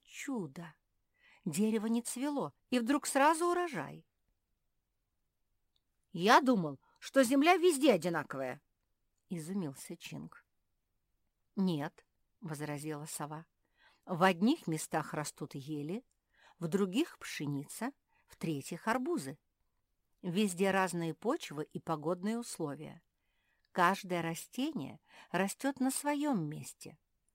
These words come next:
Но есть и нечто общее. На деревьях просто так груши, вишни, яблоки не появятся. Сначала должны образоваться цветы.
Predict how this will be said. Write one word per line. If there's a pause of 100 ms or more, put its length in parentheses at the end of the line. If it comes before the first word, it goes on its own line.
(380)
Но
есть
и
нечто
общее. (840)
На
деревьях
просто (100)
так (520)
груши,
вишни,
яблоки (300)
не
появятся. (580)
Сначала
должны
образоваться
цветы.